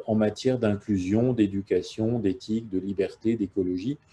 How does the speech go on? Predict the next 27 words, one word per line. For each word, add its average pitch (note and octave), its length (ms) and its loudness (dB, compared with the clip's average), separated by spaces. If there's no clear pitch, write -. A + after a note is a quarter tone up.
il G2 160 0
y C3 120 6
a D3+ 80 6
des C3 100 2
petites G#2 240 -8
victoires G#2 380 -2
qui A#2 100 -6
sont - 160 -6
à G2+ 80 2
portée - 340 -4
de F2+ 80 -8
main D3 280 -4
et F#2+ 160 -4
il F#2+ 140 -6
y A#2 80 0
a B2+ 40 0
des G2 140 -4
leviers. G2+ 500 0
Euh, F2+ 240 -4
si - 180 -10
j'en G2+ 160 0
prends A#2 160 0
quelques-uns, G#2 580 -2
euh, F#2 120 0
tout A#2 180 -6
simplement, G#2+ 680 -2
euh, F2+ 220 -4